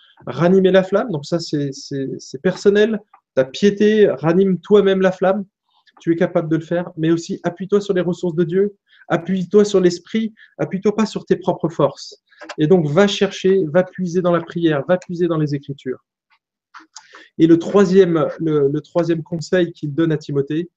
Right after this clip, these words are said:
accepte les souffrances qui sont liées à Christ, parce que c'est une souffrance. Et oui, quand on est rejeté, quand on avoue, hein, euh,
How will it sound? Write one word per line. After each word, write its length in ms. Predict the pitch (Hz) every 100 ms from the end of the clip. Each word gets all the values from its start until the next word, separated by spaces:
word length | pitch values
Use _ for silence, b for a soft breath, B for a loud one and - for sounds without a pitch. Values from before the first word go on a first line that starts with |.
| b _ -
accepte 560 | 160 160 - 156 156
les 100 | 151
souffrances 480 | 143 151 - 139 139
qui 120 | -
sont 180 | 139 139
liées 300 | 127 127 131 _ _ -
à 60 | 120
Christ, 360 | - 120 - -
parce 160 | 151 -
que 80 |
c'est 160 | 156 135
une 80 | 127
souffrance. 580 | 131 - 139 - - _ _ _ _ _ _ -
Et 100 | 147
oui, 140 | 196
quand 180 | 180 160
on 80 | 151
est 60 |
rejeté, 440 | 147 165 170 - 185
quand 220 | 151 139
on 380 | 147 143 143 151
avoue, 560 | 160 147 190 247 240 b b b b -
hein, 300 | 147 160 -
euh, 320 | 92 92